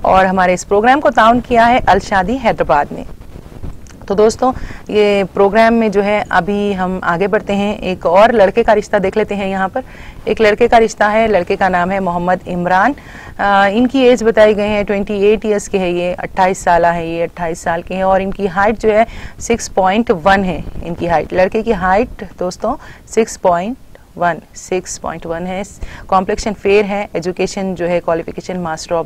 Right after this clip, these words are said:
Business Administration है ये। और इनका जो है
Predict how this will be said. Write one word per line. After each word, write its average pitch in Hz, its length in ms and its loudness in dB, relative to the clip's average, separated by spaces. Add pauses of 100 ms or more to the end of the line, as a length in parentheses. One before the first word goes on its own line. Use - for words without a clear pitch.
(120)
Business 180 440 -8
Administration 170 840 -8
है 185 200 -6
ये। 247 80 -8 (580)
और 180 260 4
इनका 175 340 -2
जो 175 140 -6
है 185 500 -4